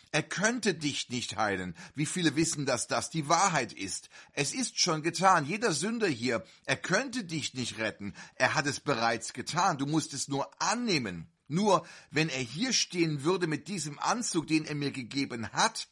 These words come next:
könnte er, das Einzige, was er tun könnte, wäre zu sagen, wenn du sagen würdest, „Ich bin krank, ich bin bedürftig“ oder „Ich habe einen geliebten Menschen, der krank ist“ oder was auch immer,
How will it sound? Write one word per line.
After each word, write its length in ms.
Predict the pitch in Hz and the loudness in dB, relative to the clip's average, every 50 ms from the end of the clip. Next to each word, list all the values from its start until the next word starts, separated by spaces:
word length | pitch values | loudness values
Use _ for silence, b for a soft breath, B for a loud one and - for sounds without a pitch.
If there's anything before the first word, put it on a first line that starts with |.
| _ _ _ _ _ | _ _ _ _ _
könnte 420 | - 131 151 180 202 165 - 165 | -6 -4 -2 -2 -2 -2 0 -2
er, 440 | 151 - 156 165 175 185 196 190 B B B B B B B B - | 0 2 2 4 6 6 6 4 B B B B B B B B -6
das 160 | 139 - - | -6 -6 0
Einzige, 520 | - 151 165 208 226 180 - 202 160 165 160 | 2 4 4 4 4 0 -4 -4 -2 0 2
was 180 | 160 151 - | 2 2 0
er 120 | 156 143 - | -2 -4 -4
tun 320 | - 156 156 151 143 135 | -4 -2 -2 -2 -2 -4
könnte, 440 | - 156 170 185 196 185 202 160 147 | -2 -2 -2 -2 0 -2 -4 -2 0
wäre 340 | 165 165 160 156 165 143 B B B B B | 2 2 4 4 2 0 B B B B B
zu 160 | - - 160 | -2 0 0
sagen, 540 | 135 123 156 160 151 151 147 147 143 135 B B B B B _ | 2 6 8 10 10 10 10 8 2 -4 B B B B B _
wenn 140 | 135 139 123 | 0 0 0
du 100 | 123 127 | 0 -2
sagen 560 | 113 - 156 160 170 202 226 214 208 180 156 | -2 2 4 4 4 4 4 2 0 0 2
würdest, 540 | 147 160 160 160 139 151 143 - - - - _ _ _ _ | 2 2 2 2 2 0 -2 -2 -4 -6 -8 _ _ _ _
„Ich 220 | - 165 - - | -4 -2 -2 -2
bin 260 | - 156 147 139 120 - | -2 0 0 0 -2 -4
krank, 500 | - - - 156 170 196 233 226 202 170 | -6 0 4 4 4 4 2 0 0 0
ich 200 | 165 - - - | 0 -2 0 -2
bin 180 | 175 156 135 | -2 -2 0
bedürftig“ 680 | 117 139 104 92 151 180 220 240 226 175 - - 156 139 | 0 -2 -2 2 2 2 2 2 0 -2 -4 -4 -4 -2
oder 240 | 147 147 143 127 B B B B B B B B B - | 2 4 4 2 B B B B B B B B B 0
„Ich 100 | 139 - | 4 6
habe 160 | - - - | 6 6 6
einen 180 | 160 156 156 139 | 4 2 2 0
geliebten 400 | 156 160 180 196 - - 147 143 | 0 0 -2 -2 -4 -2 -2 2
Menschen, 480 | 147 165 196 226 220 - - 175 170 | 2 2 2 2 2 0 0 0 0
der 160 | 147 151 135 | 2 2 0
krank 480 | - - - 165 160 170 180 175 156 143 | 0 0 2 4 6 6 4 2 -2 -4
ist“ 160 | 147 131 - | -4 -4 -2
oder 200 | 170 151 135 139 | 2 2 2 4
was 200 | 170 170 165 160 | 2 0 0 -2
auch 80 | 160 156 | -4 -4
immer, 440 | - 214 214 196 175 151 120 b | -2 0 4 6 6 6 6 b